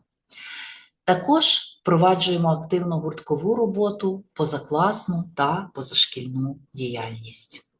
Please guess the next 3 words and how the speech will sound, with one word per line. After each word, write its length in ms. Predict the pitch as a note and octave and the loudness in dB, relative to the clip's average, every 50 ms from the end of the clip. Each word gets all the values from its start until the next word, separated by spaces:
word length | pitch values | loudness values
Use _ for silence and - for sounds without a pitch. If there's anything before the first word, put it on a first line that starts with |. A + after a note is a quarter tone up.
| _ _ _ _ _ _ _ _ _ _ _ _ _ _ _ _ _ _ - - - - _ _ _ _ _ _ _ _ _ _ | _ _ _ _ _ _ _ _ _ _ _ _ _ _ _ _ _ _ -14 -14 -14 -16 _ _ _ _ _ _ _ _ _ _
"Я 220 | E3 D#3+ F3 F3+ F#3+ | -2 2 4 4 4
досліджую 680 | F#3+ G3 F3+ - - F#3+ F3+ E3 E3+ E3+ F3 E3+ E3 | 4 2 0 0 0 -2 -2 -2 -2 -2 -2 -2 -2
світ" — 380 | E3 - - - F#3+ A#3 C4 | -2 -4 -6 -8 -10 -10 -12